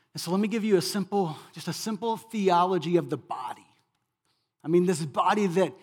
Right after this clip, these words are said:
you woke up with this morning and looked in the mirror and hopefully got clean and put on some decent clothes and came to church in today, this body that,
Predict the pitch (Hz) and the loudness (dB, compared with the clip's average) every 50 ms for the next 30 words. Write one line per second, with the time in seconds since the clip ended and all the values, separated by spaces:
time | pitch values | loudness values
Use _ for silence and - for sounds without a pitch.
0 | _ _ _ - 151 180 196 190 180 190 190 180 190 190 196 185 185 - 165 170 | _ _ _ -8 -2 0 0 4 6 4 4 4 2 0 -2 -2 -2 -2 -4 -4
1 | 160 - - - 175 160 - - 170 170 170 175 175 170 170 160 151 156 156 151 | -4 -4 -2 -2 -2 -2 -2 -4 0 4 6 6 6 6 6 4 4 2 2 2
2 | 185 196 - - 196 190 185 175 170 170 185 185 185 180 175 165 156 151 151 147 | 0 0 -2 0 -2 0 2 2 2 2 2 4 4 4 4 4 2 0 0 0
3 | 156 175 165 - 175 175 170 165 156 139 147 170 170 165 - - - - 180 185 | -2 -4 -4 -4 -4 -2 0 0 0 0 0 -2 -2 -2 -4 -16 -8 -4 0 2
4 | 190 185 175 170 165 156 143 143 135 131 127 - _ _ _ _ _ _ - 185 | 2 4 4 4 4 2 2 0 -2 -6 -8 -12 _ _ _ _ _ _ -8 -2
5 | 175 175 175 170 - - 156 147 151 175 156 - - 160 143 - - 185 175 170 | 0 2 2 2 2 0 -4 -2 -2 -4 -4 -4 -6 -6 -6 -6 -4 -2 0 2
6 | 170 160 143 143 143 - - 185 180 165 156 147 - - - 180 165 - - - | 2 0 0 -2 -4 -8 -6 -6 -6 -4 -6 -6 -8 -6 -4 -4 -6 -6 -6 -4
7 | 160 151 139 135 - - 156 135 170 170 160 147 131 - - - - - - _ | -4 -4 -4 -4 -8 -10 -6 -4 -2 0 0 -2 -2 -6 -14 -20 -20 -20 -18 _
8 | - 170 - 156 151 - _ - - - - 196 220 220 190 156 196 175 | -8 -8 -8 -8 -14 -18 _ -16 -12 -8 -8 -6 -6 -6 -4 -2 -2 -4